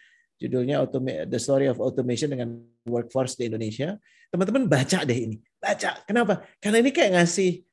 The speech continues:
guidelines yang, yang bisa kita expect di masa depan tuh kayak gimana. Jadi nggak,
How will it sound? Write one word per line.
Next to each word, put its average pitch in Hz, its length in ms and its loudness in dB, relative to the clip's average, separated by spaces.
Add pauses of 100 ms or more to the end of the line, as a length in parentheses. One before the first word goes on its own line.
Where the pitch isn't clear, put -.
(120)
guidelines 156 960 2 (800)
yang, 170 480 0
yang 170 160 4
bisa 156 240 4
kita 185 320 4
expect 202 360 0
di 170 120 4
masa 160 280 2
depan 190 240 2
tuh 220 120 -6
kayak 165 160 2
gimana. 175 240 0
Jadi 170 260 -2
nggak, 160 180 2